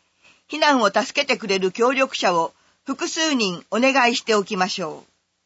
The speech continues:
昼間や夜などの時間帯に応じて、避難を助けてくれる協力者を確認しましょう。日頃から地域の活動に参加し、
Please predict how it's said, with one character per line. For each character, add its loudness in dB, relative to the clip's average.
昼 -2
間 4
や 4
夜 0
な 2
ど -4
の -2
時 -8
間 2
帯 4
に 0
応 2
じ -6
て、 0
避 -6
難 4
を 4
助 0
け -2
て 0
く -8
れ 2
る 2
協 2
力 -2
者 2
を -2
確 -4
認 2
し -4
ま 0
し -8
ょ -10
う。 -20
日 -4
頃 4
か 2
ら 2
地 0
域 -4
の 2
活 -4
動 2
に -2
参 0
加 -2
し、 -8